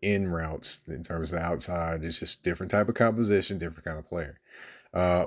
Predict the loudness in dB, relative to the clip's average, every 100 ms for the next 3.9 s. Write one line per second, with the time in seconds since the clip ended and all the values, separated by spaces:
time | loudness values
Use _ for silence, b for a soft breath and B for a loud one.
0 | 0 0 4 4 4 2 0 -4 -4 -2
1 | -2 2 4 4 4 2 0 -2 -2 0
2 | 0 0 -2 -6 _ _ _ _ _ -6
3 | 0 4 4 4 2 2 0 -4 -8